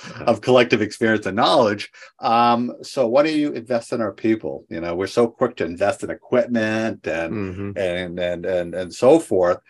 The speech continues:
Speaker 2: but yet we're so somewhat slow to invest in our people. And, and why is that?
Speaker 1: Well, the ex-, example I love to give is you've got a, say, an eighty thousand dollar employee on your staff.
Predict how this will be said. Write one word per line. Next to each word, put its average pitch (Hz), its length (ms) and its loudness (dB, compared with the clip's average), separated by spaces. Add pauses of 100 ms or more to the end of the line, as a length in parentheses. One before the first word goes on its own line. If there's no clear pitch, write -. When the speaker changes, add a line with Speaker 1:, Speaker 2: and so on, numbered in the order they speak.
(220)
Speaker 2:
but 107 120 2
yet 101 320 0
we're 104 140 -8
so 98 580 -2 (760)
somewhat 95 460 -4
slow 101 640 0 (640)
to 92 120 -10
invest 82 300 -8
in 85 80 -10
our 73 100 -10
people. 92 380 -8
And, 76 160 -16
and 85 100 -14
why 78 220 -4
is 82 260 -6
that? 67 220 -8
Speaker 1:
Well, 104 220 2
the 104 220 -2
ex-, 101 140 -16 (120)
example 107 500 -4
I 98 80 0
love 101 280 2
to 107 100 -4
give 98 260 0
is 90 220 -4 (380)
you've 101 160 -8
got 107 180 2
a, 90 160 -2 (200)
say, 110 240 -2
an 90 80 -2
eighty 110 280 2
thousand 104 480 2
dollar 98 320 0
employee 101 560 2
on 90 100 -4
your 87 140 -6
staff. 92 520 -2